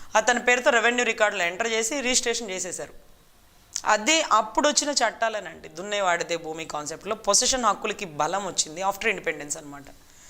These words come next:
So ఈ రకంగా వచ్చినప్పుడు ఒక్-, ఇంకొకరి భూమిని అక్రమంగా నువ్వు భూమి మీదకి వచ్చి నువ్వు దున్నుకుంటానంటే వాడికి కలిగి ఉందే రెండు మూడు ఎకరాలు,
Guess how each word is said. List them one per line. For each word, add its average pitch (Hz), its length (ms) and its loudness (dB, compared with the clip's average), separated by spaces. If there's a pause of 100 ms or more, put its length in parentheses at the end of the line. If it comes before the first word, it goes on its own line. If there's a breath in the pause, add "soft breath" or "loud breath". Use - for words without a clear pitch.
(200 loud breath)
So 294 240 2
ఈ 262 260 2
రకంగా 269 440 4
వచ్చినప్పుడు 190 760 0 (1200 soft breath)
ఒక్-, 247 260 -2
ఇంకొకరి 320 540 4
భూమిని 247 440 2
అక్రమంగా 285 720 4
నువ్వు 214 240 -2
భూమి 214 200 -2
మీదకి 226 280 2
వచ్చి 202 180 0
నువ్వు 202 200 -4
దున్నుకుంటానంటే 220 1000 -2
వాడికి 185 440 2
కలిగి 233 280 2
ఉందే 262 160 0
రెండు 240 180 2
మూడు 226 200 2
ఎకరాలు, 165 380 0